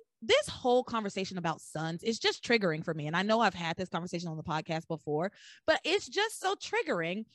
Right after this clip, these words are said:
that you have children and you have a son. You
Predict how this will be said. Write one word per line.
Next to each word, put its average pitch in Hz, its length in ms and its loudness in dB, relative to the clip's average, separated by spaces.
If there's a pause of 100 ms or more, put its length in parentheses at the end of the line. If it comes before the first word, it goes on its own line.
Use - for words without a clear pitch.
(320)
that 302 220 4
you 302 160 2
have 320 440 0
children 175 500 -2 (100)
and 480 300 0
you 339 100 4
have 311 180 0
a 196 60 -2
son. - 420 -2 (200)
You 330 180 6